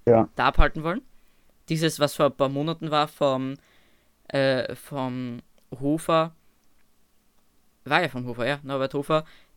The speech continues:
Speaker 2: der Koran ist schlimmer als, äh, als Corona,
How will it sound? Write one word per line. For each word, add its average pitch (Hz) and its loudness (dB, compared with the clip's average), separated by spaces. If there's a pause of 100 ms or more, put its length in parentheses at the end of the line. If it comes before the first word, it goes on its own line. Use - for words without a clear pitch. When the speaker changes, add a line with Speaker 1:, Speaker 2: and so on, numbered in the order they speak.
Speaker 2:
der 135 4
Koran 135 0
ist - -8
schlimmer 151 -4
als, 123 -4
äh, - -16
als - -8
Corona, 147 -6